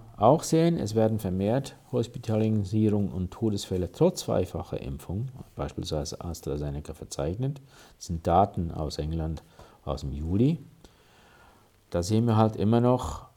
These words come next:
auch natürlich hier ist ein großer Teil der Durchimpfung ist noch nicht erfolgt und vor allem auch ältere Personen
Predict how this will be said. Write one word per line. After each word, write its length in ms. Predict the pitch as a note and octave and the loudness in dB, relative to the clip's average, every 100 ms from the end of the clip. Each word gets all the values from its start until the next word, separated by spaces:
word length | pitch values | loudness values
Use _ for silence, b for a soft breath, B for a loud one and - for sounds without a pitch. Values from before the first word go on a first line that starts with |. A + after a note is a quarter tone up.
| _ | _
auch 600 | D#2 F2+ A#2 - - - | 2 4 4 2 -12 -10
natürlich 520 | A#2 A2 - G2 B2 | -6 -6 0 2 2
hier 360 | B2 - G#2+ A2 | -2 -4 2 2
ist 100 | A#2 | 2
ein 120 | G2+ | -2
großer 440 | - G#2 B2+ B2 A#2+ | 0 0 0 -4 -4
Teil 520 | G2+ G#2 B2 A#2 A2 - | -4 0 0 -2 -6 -8
der 120 | G#2+ A2+ | -4 -2
Durchimpfung 680 | G#2+ G#2+ - A2+ A2+ A2 G#2 | -4 -4 -4 -4 -2 -4 -4
ist 320 | A2+ G2+ - | -4 -4 -6
noch 220 | G2+ - | -8 -4
nicht 300 | G#2+ G#2+ - | -4 -6 -8
erfolgt 600 | - - F#2+ A#2 D#3+ - b b b b | -12 -6 -2 -2 -4 -10 b b b b
und 100 | F2+ | -10
vor 140 | - | -6
allem 220 | D#2 G2 G#2+ | -4 -2 -2
auch 280 | G2 G#2 - | -2 -4 -4
ältere 420 | E2 G2 G#2 F2+ | 0 0 0 -4
Personen 480 | - C#2 C2+ A#1+ | -4 -6 -6 -8